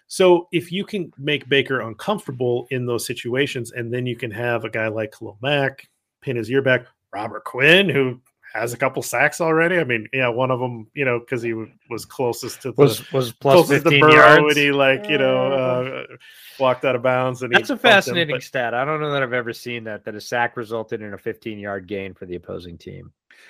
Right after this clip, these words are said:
Speaker 1: Well, I'm, I was thinking about that. I think that there has, have been times where a guy gets credit for a sack 'cause he gets, like, a strip sack.
Speaker 2: Yeah.
Speaker 1: And then it's picked up by the offense and, like,
Speaker 2: Right.
Speaker 1: run for, for a
Speaker 2: <laughs>
Speaker 1: positive gain.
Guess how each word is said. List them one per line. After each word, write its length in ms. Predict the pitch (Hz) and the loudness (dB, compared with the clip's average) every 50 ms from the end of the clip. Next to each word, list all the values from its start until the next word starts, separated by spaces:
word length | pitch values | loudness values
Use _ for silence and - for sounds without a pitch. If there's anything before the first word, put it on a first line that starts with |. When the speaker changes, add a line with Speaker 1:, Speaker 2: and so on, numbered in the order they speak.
| - - _ _ | -20 -20 _ _
Speaker 1:
Well, 180 | - 202 214 - | -8 -8 -8 -6
I'm, 240 | - 196 220 247 220 - | -6 -6 -6 -6 -8 -6
I 80 | - 180 | -6 -4
was 180 | 208 214 - - | -4 -4 -6 -6
thinking 200 | 226 214 196 175 | -6 -4 -4 -4
about 240 | 151 139 135 127 | -2 -2 -2 -2
that. 200 | 139 123 113 110 | -2 -4 -4 -4
I 140 | - 131 139 | -4 -6 -6
think 480 | 131 - - - 190 214 233 - - _ | -6 -8 -12 -12 -10 -10 -10 -12 -12 _
that 320 | 156 151 147 143 139 131 | -6 -6 -6 -6 -8 -6
there 240 | 117 143 143 139 131 | -4 -2 0 0 -2
has, 220 | 107 135 135 120 - | -2 -6 -8 -8 -10
have 260 | - - 151 147 127 | -10 -8 -6 -6 -4
been 160 | 123 131 117 | -4 -6 -6
times 640 | 113 - - - 143 143 143 135 127 120 117 - - | -8 -12 -12 -10 -8 -6 -6 -6 -6 -8 -12 -12 -8
where 280 | 120 117 117 117 113 117 | -6 -6 -4 -4 -6 -8
a 80 | 117 | -10
guy 440 | 110 - 127 127 135 135 135 135 131 | -8 -6 -4 -4 -4 -4 -4 -6 -8
gets 220 | - - 127 123 | -8 -8 -10 -10
credit 220 | - - 139 139 135 | -8 -6 -6 -6 -4
for 100 | - 131 | -6 -8
a 60 | 123 | -10
sack 340 | - - - 123 117 117 - | -8 -8 -6 -6 -6 -6 -8
'cause 160 | - 123 104 | -10 -14 -12
he 220 | 113 113 110 107 | -10 -10 -12 -12
gets, 200 | 110 - 123 117 | -14 -14 -14 -14
like, 120 | - 110 113 | -14 -14 -14
a 40 | 117 | -16
strip 280 | - - - 135 135 | -10 -8 -8 -8 -8
sack. 340 | - - 139 135 147 - _ _ _ _ _ _ _ - | -8 -8 -8 -8 -8 -12 _ _ _ _ _ _ _ -4
Speaker 2:
Yeah. 340 | - 113 110 107 95 87 - _ _ _ _ _ - | 0 2 4 4 2 0 -4 _ _ _ _ _ -6
Speaker 1:
And 180 | 139 131 131 131 | -6 -4 -4 -2
then 260 | 131 127 127 127 123 123 | -2 -2 -4 -6 -8 -12
it's 280 | - 135 127 123 120 - | -12 -12 -10 -10 -12 -14
picked 340 | - - - 165 160 - 156 | -18 -8 -8 -8 -4 -2 -2
up 120 | 143 135 | -2 -2
by 140 | - 123 120 | -2 -4 -4
the 120 | 113 117 | -4 -4
offense 500 | 117 107 113 120 120 - 131 131 127 - | -2 -2 -2 -4 -4 -6 -8 -10 -8 -8
and, 80 | 131 117 | -4 2
like, 220 | 135 139 143 135 | 6 6 6 6
Speaker 2:
Right. 80 | 135 139 | 6 2
Speaker 1:
run 340 | 117 117 117 117 117 117 113 - - - - | 0 -2 -4 -4 -8 -10 -14 -16 -16 -14 -14
for, 260 | - - 147 143 139 | -6 -4 -4 -4 0
for 140 | - - 139 | 2 2 2
a 40 | 127 | 2
Speaker 2:
<laughs> 0 | |
Speaker 1:
positive 460 | 131 - 135 123 120 120 123 120 - | 2 0 -2 -2 0 -2 -6 -8 -8
gain. 280 | - 120 113 120 135 | -6 -6 -6 -6 -8